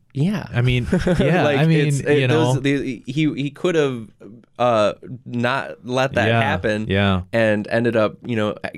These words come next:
Speaker 1: taxing the wealthy more because Bush came in and ta-, cut those taxes significantly. And then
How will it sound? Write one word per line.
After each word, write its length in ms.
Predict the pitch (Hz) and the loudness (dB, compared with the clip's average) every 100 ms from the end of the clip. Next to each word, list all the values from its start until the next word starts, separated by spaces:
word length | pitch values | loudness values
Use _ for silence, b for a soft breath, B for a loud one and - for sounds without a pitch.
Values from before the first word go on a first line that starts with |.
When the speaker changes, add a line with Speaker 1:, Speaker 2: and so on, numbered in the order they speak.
| 123 117 _ - | -14 -20 _ -6
Speaker 1:
taxing 440 | 123 120 - 113 | -4 -4 -6 -4
the 80 | 104 | 0
wealthy 320 | 113 131 113 | 0 0 -4
more 420 | 104 135 104 123 B B B B B | -2 -2 -4 -6 B B B B B
because 440 | 117 120 113 104 | -2 0 0 -2
Bush 400 | - 117 - 120 | -12 -8 -2 -2
came 240 | - 123 117 | -2 -4 -2
in 140 | 117 | -2
and 120 | 110 101 | -4 -6
ta-, 240 | 95 - - | -6 -8 -8
cut 240 | - 110 - | -6 -6 -4
those 200 | 107 - | -6 -4
taxes 460 | 104 107 - 113 | -6 -6 -8 -12
significantly. 800 | - 104 101 107 107 113 117 131 | -10 -8 -6 -6 -8 -6 -8 -6
And 220 | 107 107 | -4 -2
then 400 | 107 101 101 101 | -2 -2 -4 -6